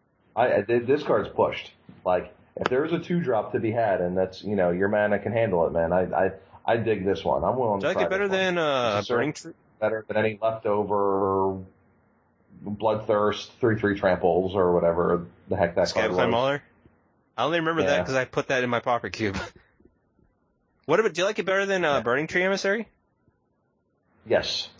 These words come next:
Speaker 2: I can get behind that.
Speaker 1: Um, Burning Tree Emissary, I tried and it was just
Speaker 2: Yeah.
Speaker 1: okay, but it just wound up being a dude,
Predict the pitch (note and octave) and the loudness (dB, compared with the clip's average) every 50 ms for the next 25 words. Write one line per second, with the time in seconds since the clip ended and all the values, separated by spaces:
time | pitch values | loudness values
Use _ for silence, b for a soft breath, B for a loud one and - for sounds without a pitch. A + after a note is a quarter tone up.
0 | - C4 C#4+ C4 - G#2+ G2 G2+ G2+ G2 G2 B2 - _ _ _ _ _ _ _ | -8 -6 -4 -2 0 0 2 2 2 0 0 -2 -2 _ _ _ _ _ _ _
1 | _ _ _ _ _ _ _ _ _ _ _ _ _ _ _ _ - B2 B2 B2 | _ _ _ _ _ _ _ _ _ _ _ _ _ _ _ _ 0 0 2 2
2 | B2 B2 A#2+ A#2 A#2 A#2+ A#2 C3 D3 F3 F#3 F3 - F3+ F3 F3 F3 F3+ E3 D3 | 4 4 2 2 2 0 0 2 2 0 0 0 0 0 0 0 0 0 2 2
3 | A#2 A#2+ A#2+ - - A#2+ B2+ D#3 F3+ F#3 E3+ C#3 B2 A#2 A#2 C3+ B2+ G#2+ G#2+ A#2+ | 2 0 0 0 0 0 2 2 0 -2 -2 -4 -4 -4 -4 -2 0 2 2 2
4 | A#2 G#2 A#2 D3+ F3 E3+ - - _ _ _ _ _ - C3 A#2+ A#2 C3 C3 - | 2 2 2 0 -2 -6 -10 -16 _ _ _ _ _ -2 0 0 0 0 0 0
5 | C#3+ C#3 - - - B2+ A#2+ A2+ G2+ F#2 G2 G2 G2+ A#2 C3 | 0 -2 -2 -4 -2 0 0 2 2 2 2 2 0 0 -2